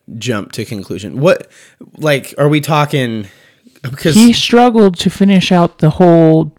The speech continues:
Speaker 2: present delivery in one go.
Speaker 1: 'Cause of, 'cause of the laxative?
Speaker 2: Ye-, mm, yep.
Speaker 1: Okay, so
Speaker 2: And there wasn't just one laxative.
Speaker 1: <laughs>
Speaker 2: He
Speaker 1: So
Speaker 2: had a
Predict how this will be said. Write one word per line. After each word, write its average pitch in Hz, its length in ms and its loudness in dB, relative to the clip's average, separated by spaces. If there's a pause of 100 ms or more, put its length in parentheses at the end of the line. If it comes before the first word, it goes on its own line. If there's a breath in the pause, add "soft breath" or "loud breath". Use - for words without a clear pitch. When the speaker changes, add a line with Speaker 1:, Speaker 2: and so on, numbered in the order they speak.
Speaker 2:
present 160 400 0
delivery 151 500 -2
in 131 200 0
one 139 320 2
go. 131 420 -2 (600)
Speaker 1:
'Cause 120 260 -2
of, 110 180 -10 (260)
'cause 113 220 -6
of 101 100 -10
the 101 80 -10
laxative? 120 720 -8
Speaker 2:
Ye-, 139 240 -4
mm, 139 580 -2 (240 soft breath)
yep. 139 400 -2 (380)
Speaker 1:
Okay, 123 380 -6
so 170 260 4
Speaker 2:
And 175 80 6
there 220 180 6
wasn't 226 400 4
just 240 300 2
one 247 320 4
laxative. 156 960 0
Speaker 1:
<laughs> - 40 -20 (800 loud breath)
Speaker 2:
He 262 260 0
Speaker 1:
So 294 40 4
Speaker 2:
had 247 300 0
a 185 480 2